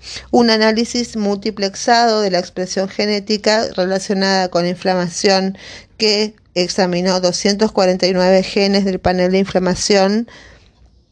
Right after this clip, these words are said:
de N-Counter Nanostring Technologies reveló similitudes y diferencias entre las muestras del grupo de covid diecinueve y las del grupo de la influenza.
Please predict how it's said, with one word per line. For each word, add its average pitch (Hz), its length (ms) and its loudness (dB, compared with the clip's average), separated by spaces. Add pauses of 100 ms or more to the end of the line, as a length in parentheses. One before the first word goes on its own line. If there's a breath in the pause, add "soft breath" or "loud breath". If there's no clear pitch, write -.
(340)
de 185 360 2
N-Counter 202 880 2
Nanostring 190 1040 -2
Technologies 190 920 0 (420 loud breath)
reveló 202 580 4
similitudes 214 920 0
y 214 100 2
diferencias 220 880 2
entre 196 240 0
las 185 140 0
muestras 190 460 0
del 190 180 4
grupo 190 260 4
de 190 140 4
covid 190 360 2
diecinueve 208 600 2
y 226 60 2
las 214 140 2
del 185 160 2
grupo 190 280 4
de 190 140 4
la 180 60 2
influenza. 214 760 2